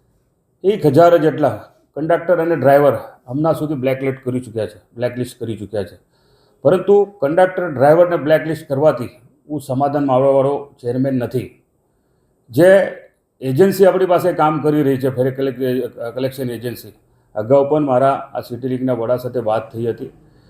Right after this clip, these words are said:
અને એક કંડક્ટર ચોરીમાં પકડાય તો એને પચાસ હજાર તુરંત જ એને એજન્સીને પણ ફાઇન કરવાનું નક્કી કર્યું હતું. ત્યારબાદ બીજી વાર પકડાય તો એને ત્રણ લાખ રૂપિયા, ચોથી વાર પક-, ત્રીજી વાર પકડાય તો એને પાંચ લાખ રૂપિયા.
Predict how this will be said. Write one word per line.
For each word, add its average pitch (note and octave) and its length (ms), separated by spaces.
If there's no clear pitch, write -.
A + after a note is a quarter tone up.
અને C#3 160
એક G3 420
કંડક્ટર F3+ 680
ચોરીમાં E3+ 420
પકડાય D3+ 400
તો D3 80
એને D#3+ 140
પચાસ D#3 380
હજાર F3+ 260
તુરંત F3 280
જ F3+ 140
એને E3+ 260
એજન્સીને C#3+ 680
પણ D#3+ 200
ફાઇન C#3 220
કરવાનું C#3+ 520
નક્કી C3 260
કર્યું C3+ 300
હતું. D3 220
ત્યારબાદ F#3 360
બીજી D3+ 260
વાર F#3 180
પકડાય F3 400
તો D3 120
એને E3 280
ત્રણ D#3+ 240
લાખ D#3 280
રૂપિયા, D3+ 460
ચોથી C#3 220
વાર D#3+ 180
પક-, D3 260
ત્રીજી D#3 220
વાર E3 160
પકડાય D3 340
તો C#3+ 120
એને C#3+ 140
પાંચ C3+ 300
લાખ B2 240
રૂપિયા. G#2+ 220